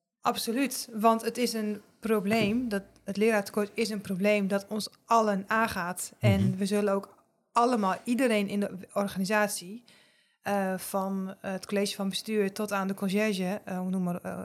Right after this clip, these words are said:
Speaker 1: en alles wat ertussenin zit, eh, zal hier ze-,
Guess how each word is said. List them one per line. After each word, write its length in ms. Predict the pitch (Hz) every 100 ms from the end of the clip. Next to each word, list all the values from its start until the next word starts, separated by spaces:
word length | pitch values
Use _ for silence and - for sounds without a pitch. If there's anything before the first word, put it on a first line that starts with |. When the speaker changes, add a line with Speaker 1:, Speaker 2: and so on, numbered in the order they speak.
| -
Speaker 1:
en 100 | 196
alles 200 | 202 202
wat 100 | 180
ertussenin 400 | - 196 196 233
zit, 280 | 196 - - - _ _ _ -
eh, 160 | 202 196 - _ 226 233 _ _ _ _ _
zal 220 | 208 247
hier 160 | 240 247
ze-, 240 | 233 -